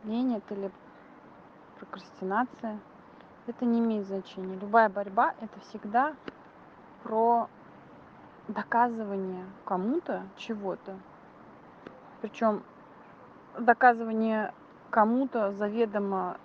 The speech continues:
имеющего другую точку зрения на какой-то вопрос, о своей точке зрения. Возникает вопрос, смысл этой борьбы, если изначально у вас разные точки зрения?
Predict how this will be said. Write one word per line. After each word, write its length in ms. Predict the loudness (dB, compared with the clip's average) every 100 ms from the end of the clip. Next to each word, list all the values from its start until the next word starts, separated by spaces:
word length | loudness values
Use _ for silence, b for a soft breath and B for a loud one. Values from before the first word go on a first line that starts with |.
| -4
имеющего 580 | 0 2 0 -4 -10 -8
другую 360 | -6 -4 -4
точку 360 | -4 -8 -10 -12
зрения 400 | -6 -4 -2 -2
на 360 | -2 -2 -4 -6
какой-то 480 | -8 -6 -6 -4 -4
вопрос, 380 | -4 -2 -6 -8 -18 -20 -20 -20 -20 -20 -20 -20 0
о 220 | 4 6 4 -2
своей 280 | 0 0 -2
точке 380 | -6 -10 -12
зрения. 480 | -10 -6 -4 -6 -8 -14 -18 -20 -20 -20 -20 -20 -20 -12
Возникает 440 | -8 -6 2 2 2
вопрос, 260 | -2 -8 -4
смысл 300 | -4 0 -2
этой 180 | 0 0
борьбы, 480 | 0 0 0 0 0
если 580 | -4 -6 -6 -4 -4 -4
изначально 600 | -4 -2 2 2 2 0
у 40 |
вас 160 | -2 -2 0
разные 320 | 0 0 -4
точки 320 | -6 -10 -14
зрения? 500 | -10 -8 -6 -8